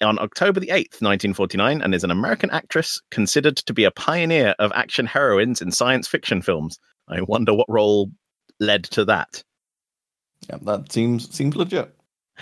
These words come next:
Speaker 1: She's known for her role as Ellen Ripley in the Alien franchise, duh, uh, which earned her an Academy Award nomination in nineteen eighty-six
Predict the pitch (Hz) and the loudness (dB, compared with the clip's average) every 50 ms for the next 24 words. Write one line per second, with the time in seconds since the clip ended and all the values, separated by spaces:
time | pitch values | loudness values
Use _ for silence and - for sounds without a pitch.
0 | - _ - - 131 110 127 165 226 208 - 147 127 139 117 120 139 156 175 160 | -8 _ 2 2 2 4 4 4 2 4 4 2 2 4 4 4 4 2 2 2
1 | - 117 - - - 247 269 240 240 285 240 - - - 107 98 101 - - 156 | 2 0 0 2 0 2 2 2 2 0 -4 0 2 4 4 4 4 2 2 2
2 | 175 156 127 107 107 104 - 98 95 95 - 92 87 82 - - - 98 87 76 | 4 4 4 4 2 2 2 2 2 2 2 2 2 2 0 -4 -8 -10 -10 -10
3 | 73 - 92 95 87 82 - - - - - - 98 107 101 117 127 120 - - | -4 -2 0 2 2 2 -2 -6 -14 -20 -8 -2 0 0 2 2 2 0 0 0
4 | 127 160 185 185 190 190 151 110 202 - - 165 170 175 175 180 170 151 139 151 | 0 2 2 2 2 2 2 0 0 -2 -2 0 0 2 2 2 2 2 2 2
5 | 160 - 131 127 127 123 127 127 - - 127 107 104 104 110 120 117 131 120 113 | 2 2 2 2 2 2 2 2 2 0 0 0 2 2 2 2 2 2 0 0
6 | 107 - 110 - 120 113 - - - | 0 -2 -2 0 0 0 0 -6 -8